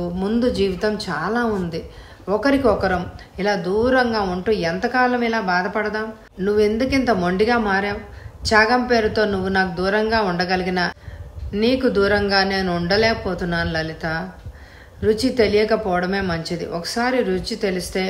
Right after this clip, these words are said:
మనసు పదే పదే ఆ రుచిని కోరుతుంది. అందుకే నేను మీకు దూరంగా ఉంటున్నాను. నీ ఆలోచనలు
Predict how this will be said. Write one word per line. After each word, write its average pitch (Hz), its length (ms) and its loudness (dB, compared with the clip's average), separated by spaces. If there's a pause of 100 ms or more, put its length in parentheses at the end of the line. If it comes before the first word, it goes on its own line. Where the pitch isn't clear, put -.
(120)
మనసు 170 380 -4 (200)
పదే 208 360 2
పదే 202 300 0
ఆ 185 140 0
రుచిని 175 360 -6
కోరుతుంది. 165 560 -6 (360)
అందుకే 165 420 -6 (460)
నేను 202 220 0
మీకు 190 240 -4
దూరంగా 185 500 0
ఉంటున్నాను. 165 480 -6 (420)
నీ 233 140 0 (160)
ఆలోచనలు 208 760 -2